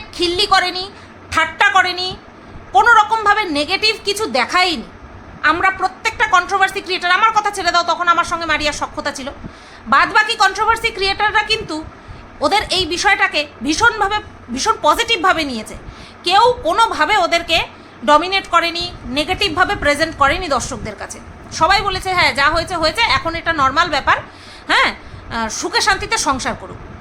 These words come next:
এবার যদি কোনো বিষয়কে নিয়ে হাইলাইট করে নেগেটিভভাবে যদি প্রেজেন্ট না করা হয়, তাহলে সেই বিষয়টার পাবলিসিটি অতটা পায় না। এটা very ন্যাচারাল বিষয়। সুতরাং সেই রকমভাবে প্রচার পেল না,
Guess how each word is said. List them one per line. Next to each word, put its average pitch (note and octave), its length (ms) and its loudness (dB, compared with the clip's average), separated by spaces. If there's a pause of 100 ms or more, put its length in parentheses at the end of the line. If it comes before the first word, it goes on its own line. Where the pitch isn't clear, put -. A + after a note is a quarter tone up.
এবার D#4+ 320 2 (640)
যদি E4+ 340 0
কোনো G4 280 0
বিষয়কে F4 560 0
নিয়ে C4 240 -4 (160)
হাইলাইট D4+ 440 0
করে E4 180 0
নেগেটিভভাবে G4 720 0
যদি F#4 160 -6
প্রেজেন্ট D4+ 460 -2
না C#4 160 2
করা C4+ 260 2
হয়, A#3 300 2 (540)
তাহলে G4+ 320 6
সেই F#4 240 0
বিষয়টার E4+ 500 0
পাবলিসিটি D4+ 640 0
অতটা C4+ 340 0
পায় A#3 340 2
না। B3 140 0 (380)
এটা C#4 160 0 (180)
very C4 200 -4
ন্যাচারাল D4+ 420 0
বিষয়। G#3+ 300 -10 (760)
সুতরাং G#4+ 440 2
সেই F#4+ 360 2
রকমভাবে A#4 640 2
প্রচার D4+ 300 2 (100)
পেল C4 200 0
না, B3+ 140 0